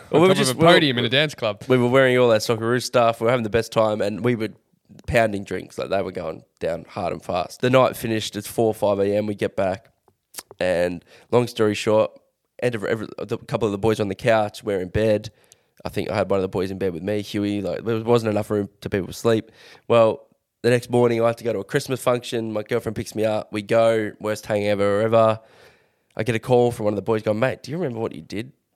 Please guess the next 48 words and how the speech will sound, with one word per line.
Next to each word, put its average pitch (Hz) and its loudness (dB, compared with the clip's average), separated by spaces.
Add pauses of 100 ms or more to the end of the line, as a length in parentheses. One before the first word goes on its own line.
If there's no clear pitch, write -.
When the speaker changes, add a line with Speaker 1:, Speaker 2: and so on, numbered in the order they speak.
(140)
Speaker 1:
this 98 -12
morning?" 156 -2
I'm 120 -8
like, - -10
"No, 156 -8
what 131 -10
did 135 -18
you - -12
do? 143 -6
What 120 -2
did 135 0
I 127 -2
do?" 135 -4
And 101 -6
they're 104 -2
like, 82 -6
"Mate, 87 -8 (100)
fuck." - -10 (840)
This 107 -6
morning 113 2
at, 60 -4
like, 104 -6
four 107 0
A 95 0
M, 90 -6 (880)
a 92 -6
couple 113 -4
of 98 -6
boys 104 -2
were 110 0
on 101 -2
the 98 -6
couch 98 -4
in 92 -8
the - -4
lounge, 90 -4
and 90 -12
we 90 -6
were, 95 -6
like, 95 -8 (120)
fast 104 -6
asleep, 98 -6
and 98 -14
we 92 -6
just 101 -8
heard 92 -2
this, - -12
like, 69 -8